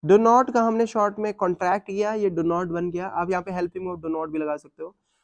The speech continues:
और आप इसे डायरेक्टली भी बोल सकते हैं, "मेरे पास घर नहीं है," तो आप डायरेक्टली बोल सकते हैं, "I have no home, I have no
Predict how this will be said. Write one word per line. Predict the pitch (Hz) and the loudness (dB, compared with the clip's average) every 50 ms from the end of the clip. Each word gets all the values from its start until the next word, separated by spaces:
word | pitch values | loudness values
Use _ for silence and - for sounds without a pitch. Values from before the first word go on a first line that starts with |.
| _ - - | _ -2 2
और | 202 208 | 6 8
आप | 214 226 240 240 247 | 10 10 10 8 6
इसे | 233 - 269 | 2 0 0
डायरेक्टली | 226 208 208 214 226 220 233 233 240 | 4 4 4 4 4 2 0 0 0
भी | 240 | 2
बोल | 226 214 214 220 | 4 4 4 4
सकते | 220 208 202 220 | 2 0 0 0
हैं, | |
"मेरे | 220 214 214 | 0 2 2
पास | 220 214 214 208 196 | 2 2 0 0 0
घर | 165 175 185 196 | -2 0 0 0
नहीं | 196 202 202 202 202 | 2 2 2 2 4
है," | 190 190 202 | 2 0 -2
तो | 202 196 | -2 -2
आप | 180 175 | -4 -2
डायरेक्टली | 165 170 170 180 175 180 180 | -2 -2 -2 -2 -2 -2 -2
बोल | 170 165 160 | -2 -2 -2
सकते | 160 156 - 185 | -4 -10 -14 -14
हैं, | - - - 151 | -14 -6 0 2
"I | 156 160 170 175 160 | 2 2 2 0 0
have | 160 156 165 175 175 160 143 143 | 0 0 -2 -2 -2 -4 -4 -2
no | 139 139 131 127 | -2 -4 -4 -6
home, | 123 113 110 - _ _ _ _ _ _ _ _ _ _ _ _ _ _ _ _ _ _ _ _ _ _ _ _ _ - | -10 -14 -18 -20 _ _ _ _ _ _ _ _ _ _ _ _ _ _ _ _ _ _ _ _ _ _ _ _ _ 2
I | 151 160 170 185 175 | 4 6 6 6 4
have | 170 170 165 165 180 202 240 269 262 - - _ _ _ _ 139 | 4 2 2 4 4 2 2 0 -2 -8 -18 _ _ _ _ -2
no | 139 143 139 139 | -2 0 0 0